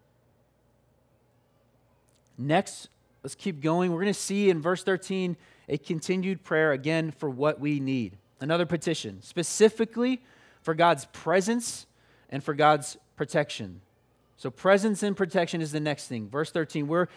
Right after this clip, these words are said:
instructed by Jesus, it's very clear, to pray that the presence of God would be with us, that his presence would lead us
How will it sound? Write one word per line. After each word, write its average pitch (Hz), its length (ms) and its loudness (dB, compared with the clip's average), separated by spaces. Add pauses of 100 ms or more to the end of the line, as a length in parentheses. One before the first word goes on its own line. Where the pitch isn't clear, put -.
(200)
instructed 180 880 0
by 185 180 8
Jesus, 196 760 0
it's - 120 -20
very 160 380 2
clear, 185 320 2
to 170 160 -6
pray 196 680 4 (200)
that 135 120 -6
the 131 80 -4
presence 175 440 0
of 165 120 -4
God 156 360 6
would 151 360 0
be 160 280 0 (340)
with 135 320 -2
us, - 400 2 (640)
that 143 120 0
his 151 100 -2
presence 175 440 0
would 135 220 -2
lead 147 300 0
us 226 400 0